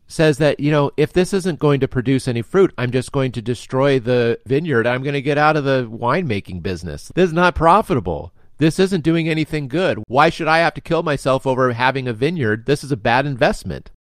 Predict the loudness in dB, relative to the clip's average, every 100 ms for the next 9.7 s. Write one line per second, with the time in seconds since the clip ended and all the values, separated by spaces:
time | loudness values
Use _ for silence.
0 | _ 0 4 4 2 0 -2 -4 0 0
1 | 0 0 0 0 -2 0 -2 -2 -12 -2
2 | 2 2 2 0 -2 0 2 2 2 -2
3 | -2 0 0 0 -2 -2 -2 0 2 2
4 | -2 -2 0 2 0 -2 -2 -2 -2 2
5 | 4 4 2 -4 -4 -6 -2 0 2 -2
6 | -12 -18 -20 _ -20 -20 -20 2 6 6
7 | 6 4 2 -2 0 0 4 4 4 2
8 | 2 0 -6 -2 0 2 0 -2 -2 -4
9 | -2 -2 0 2 4 4 0